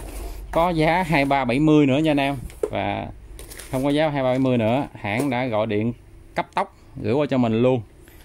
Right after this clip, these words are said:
Thì xin đính chính lại, thông báo lại ha. À, để anh em nắm rõ nha. Còn những anh em mà đặt hàng trước á, thì ok, từ sáng giờ vẫn giải quyết cho anh em đầy đủ. Ngay từ lúc này thì mình sẽ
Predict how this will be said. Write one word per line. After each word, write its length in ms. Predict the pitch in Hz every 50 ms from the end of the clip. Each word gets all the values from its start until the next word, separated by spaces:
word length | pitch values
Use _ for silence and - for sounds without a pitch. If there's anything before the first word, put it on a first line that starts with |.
| - - - -
Thì 120 | - 107 104
xin 220 | - - 127 127
đính 160 | 135 147 160
chính 140 | 151 170 170
lại, 340 | 151 110 101 95 104 110 95 - - - - -
thông 200 | - 135 127 123
báo 160 | 135 143 160
lại 280 | 156 117 90 92 92 - - - - -
ha. 240 | 127 127 131 131 120 - - - - - - - - - - - -
À, 340 | 120 104 104 104 104 101 101
để 140 | 104 101
anh 120 | 117 131 139
em 140 | 127 117 117
nắm 140 | 127 143
rõ 340 | 131 107 90 80 92 123 151 156
nha. 240 | 147 143 139 117 104 - - - - - - - - - - - - -
Còn 300 | - 110 107 104 107 107
những 140 | 110 127 156
anh 80 | 156
em 140 | 147 135 123
mà 60 | 117
đặt 180 | 120 104 - -
hàng 320 | 117 110 104 101 101 98 92 - - - - - - - - - - - - - - -
trước 200 | - 202 240 247
á, 120 | 240 - - - - - - - -
thì 220 | - 113 110 107 110
ok, 140 | - 117 - 127 120 110
từ 100 | 107 95
sáng 260 | - 135 143 156 147
giờ 160 | 120 98 95
vẫn 200 | 95 98 117 131
giải 100 | 117 113
quyết 220 | 117 127 143 156 - - - - -
cho 60 | 110
anh 80 | 107 107
em 120 | 107 101
đầy 100 | 101 92
đủ. 260 | 90 90 95 123 160 - - - - - - - - - - - - - - - -
Ngay 200 | 127 135 139 131
từ 120 | - 107
lúc 120 | 113 147 143
này 260 | 143 117 104 101 101
thì 420 | - 110 98 95 95 87 92 101 - - - - - -
mình 140 | 110 104 95
sẽ 200 | - 113 120